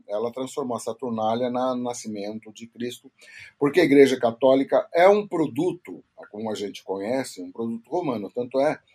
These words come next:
que não é à toa que ela recebe o nome de Católica Apostólica Romana.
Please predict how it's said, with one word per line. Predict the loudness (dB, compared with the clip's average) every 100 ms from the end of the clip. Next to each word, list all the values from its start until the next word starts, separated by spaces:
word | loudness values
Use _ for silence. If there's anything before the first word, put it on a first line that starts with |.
| _
que | -6
não | 0
é | 0
à |
toa | 0 -4
que | -2
ela | -6 -4
recebe | -6 -6 -4
o | -4
nome | -4 -4
de | -6 -8 -8
Católica | -8 -4 -4 -2 -4
Apostólica | -6 -6 -2 -2 -4 -16 -18
Romana. | -4 -2 0 -2 -4